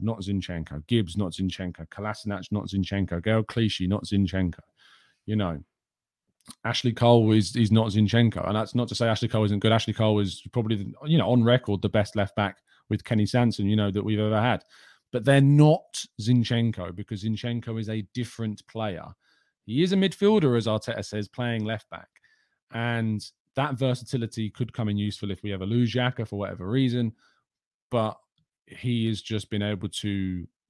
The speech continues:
provide the balance. We had last season, we had Tierney and Tavares playing left back with Tomiyasu right back. There was a balance there. You know, you had the offensive kind of minded players on the left, and you had the disciplined player in Tomiyasu on the right. But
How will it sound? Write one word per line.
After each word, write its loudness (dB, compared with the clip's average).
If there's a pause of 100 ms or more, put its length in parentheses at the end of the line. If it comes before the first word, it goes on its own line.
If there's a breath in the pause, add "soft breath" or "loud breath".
provide 0
the -6
balance. -2 (460 soft breath)
We -4
had -4
last 0
season, 2
we 0
had -4
Tierney -2
and -4
Tavares -4
playing -6
left -6
back -6
with -8
Tomiyasu -6
right -6
back. -12
There -4
was -2
a 6
balance 6
there. -2
You -2
know, -2
you -4
had -6
the -6
offensive -2
kind -4
of -6
minded 0
players 0
on 2
the 0
left, 2 (340 loud breath)
and 0
you 0
had -4
the -6
disciplined -2
player 2
in 2
Tomiyasu 0
on 0
the -2
right. -6 (720 soft breath)
But -10